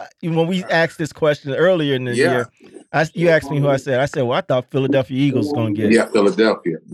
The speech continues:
Speaker 1: I
Speaker 2: Yeah.
Speaker 1: tell you what, man, what a disappointment. What a
Speaker 2: Yes.
Speaker 1: disappointment. I mean, straight in the toilet. From that point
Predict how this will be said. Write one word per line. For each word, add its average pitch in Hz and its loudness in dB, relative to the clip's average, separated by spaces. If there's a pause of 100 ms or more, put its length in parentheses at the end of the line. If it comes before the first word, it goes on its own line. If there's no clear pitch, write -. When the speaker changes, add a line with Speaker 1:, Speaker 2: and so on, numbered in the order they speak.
Speaker 1:
I 95 4
Speaker 2:
Yeah. - 2
Speaker 1:
tell 180 0
you 156 2
what, 113 0
man, 127 -2
what 311 4
a 151 4 (180)
disappointment. 165 2 (500)
What 381 4
a 190 -2
Speaker 2:
Yes. 202 6 (100)
Speaker 1:
disappointment. 190 4
I 320 4
mean, 254 2 (320)
straight 320 4
in 254 2
the 233 2
toilet. 190 4 (800)
From 254 2
that 285 8
point 311 4